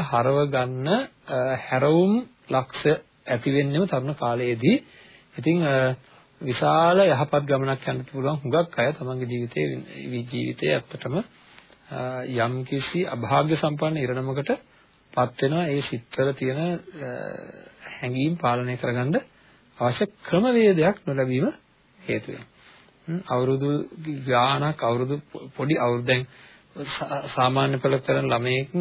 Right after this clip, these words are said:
ඒක ඉවරුණාට පස්සේ අවුරුදු තුනක කාලයක් ඇතුළත එයාගේ ජීවිතේ ජීවත් වෙන විදිහ, එයාගේ මනස වැඩ කරන විදිහ සම්පූර්ණයෙන්ම එයා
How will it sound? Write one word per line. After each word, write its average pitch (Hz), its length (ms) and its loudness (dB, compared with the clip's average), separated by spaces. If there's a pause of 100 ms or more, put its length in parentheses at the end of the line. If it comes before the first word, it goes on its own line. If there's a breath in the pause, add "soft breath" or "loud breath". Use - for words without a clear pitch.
(200)
ඒක 131 180 -2
ඉවරුණාට 135 520 0
පස්සේ 139 340 -2
අවුරුදු 143 560 -2
තුනක 151 480 -2
කාලයක් 147 560 2
ඇතුළත 143 420 -4
එයාගේ 139 380 0
ජීවිතේ 135 500 -4
ජීවත් 135 420 -4
වෙන 160 220 -4
විදිහ, 147 300 -2 (760 loud breath)
එයාගේ 139 300 2
මනස 131 300 0
වැඩ 135 260 4
කරන 151 280 -2
විදිහ 139 280 2 (480 soft breath)
සම්පූර්ණයෙන්ම 180 1000 2
එයා 139 260 0